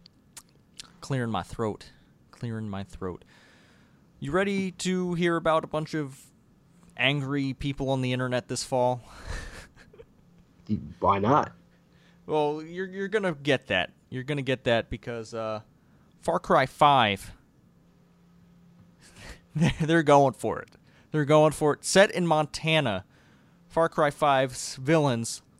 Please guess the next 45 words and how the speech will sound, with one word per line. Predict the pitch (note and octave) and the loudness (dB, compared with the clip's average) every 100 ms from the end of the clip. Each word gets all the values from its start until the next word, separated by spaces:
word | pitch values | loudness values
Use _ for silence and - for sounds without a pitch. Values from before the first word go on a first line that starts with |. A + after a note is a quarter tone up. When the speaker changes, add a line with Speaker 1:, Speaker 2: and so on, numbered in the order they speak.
| - | -2
Speaker 1:
look | A#3+ - | -2 -2
to | |
be | F#3+ A#3 A3+ G3 - | 2 2 2 -4 -4
like | G3 A3+ D3+ | -2 -2 0
white | F#3+ B3+ - | 2 2 0
people | F3 - A#2+ | -2 0 -4
for | G2+ B2+ | -2 -4
one, | A#2+ A2+ - | -4 -4 -6
for | - A#2+ | -6 -6
a | A2 | -4
change. | C3+ G#2 G2 - - - | -6 -6 -6 -8 -8 -6
<laughs> | - - _ _ - _ - - - - _ - | -6 -8 _ _ -20 _ -20 -20 -20 -20 _ 2
You | D3 | 6
Speaker 2:
Yeah. | E3+ | 8
Speaker 1:
know, | E3+ | 8
we, | E3 | 4
we, | D#3 D3+ | -2 -4
we | D#3 | -8
spent | D#3+ F#3+ E3+ | -6 -4 -2
so | - | -2
many | F#3+ F3+ | 0 0
years | F3 F3+ F3 | 0 0 -2
killing | - F#3 E3+ C#3 | -4 -4 -2 -2
brown | D3+ D#3+ D#3+ | 2 2 0
people, | E3+ D#3 D#3 | -4 -6 -8
killing | - C#3 B2 | -6 -6 -4
Asians, | C#3 D3+ C3+ C#3+ C#3+ C3+ - - _ _ _ - | -2 -4 -4 -6 -6 -8 -12 -18 _ _ _ -10
killing | B2 G#2+ | -8 -2
black | C3+ C3+ - | 0 -2 -4
people. | C#3+ C3 B2+ B2+ | -10 -8 -10 -4
Eh, | F3+ F3 A2+ F#2+ | -2 -2 -6 -8
you | G#3 | 2
know, | G3+ F#3 - _ _ _ _ _ _ _ | 4 4 0 _ _ _ _ _ _ _
it's | - G#3 | -6 0
about | G3+ A3 - | 4 4 2
time | F3+ E3+ B2+ F#2 E2+ - _ - - _ _ - - | -2 0 2 -2 -6 -18 _ -20 -20 _ _ -20 -20
<laughs> | _ _ _ _ _ - - - | _ _ _ _ _ -20 -20 -10
we | |
flip | C#3+ D#3 D#3 | -6 -4 -4
the | C3 | -4
tables | D#3 C#3 A#2 A2+ | -2 -2 -2 -6
a | |
little | A#2 B2 A2 | -4 -2 -2
bit. | G#2 F2 | -4 2
I, | C3 | 2